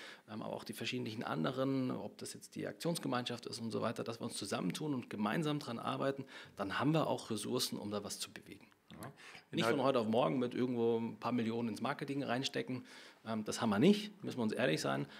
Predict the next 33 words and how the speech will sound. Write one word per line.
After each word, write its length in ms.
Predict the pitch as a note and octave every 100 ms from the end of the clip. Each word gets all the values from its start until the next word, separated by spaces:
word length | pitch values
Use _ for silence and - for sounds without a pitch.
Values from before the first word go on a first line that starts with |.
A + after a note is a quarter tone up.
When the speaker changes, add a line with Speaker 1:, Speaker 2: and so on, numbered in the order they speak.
| -
Speaker 1:
aber 180 | - A#2
die 220 | - D#3+
Möglichkeiten, 440 | E3 C#3+ C3 C3 A2+
die 100 | G2+
wir 140 | G#2
haben, 200 | C#3 D#3
noch 160 | A#2 -
gezielt 340 | A2 - G#2+
nutzen, 440 | A#2 D3 - C#3 B2+ - -
dann 200 | G2 G#2+
tut 180 | - -
sich 120 | -
da 120 | -
was 140 | G2 -
über 180 | -
die 60 | -
Jahre. 140 | D#2 - - -
Speaker 2:
Innerhalb 220 | A2 A2
deines 260 | A2 G#2 G#2
Konzepts 400 | G2+ - G#2 A2
ist 200 | - -
das 100 | -
ja 140 | F#2 F#2
auch 200 | - G#2+
ein 460 | A2+ G#2+ G#2+ G2+ G#2+
Schwerpunktthema, 1300 | - G2+ - C3+ C3+ - - - A#2 B2+ C3 B2 B2+
Speaker 1:
Mhm. 160 | C3+ F3
Speaker 2:
das, 160 | -
das 180 | G#2+ -
Stadtmarketing. 1120 | - - - G2+ G#2 - A2+ A2+ A#2 A2+ A2
Du 100 | G2
hast 140 | F#2+
jetzt, 220 | G2+ -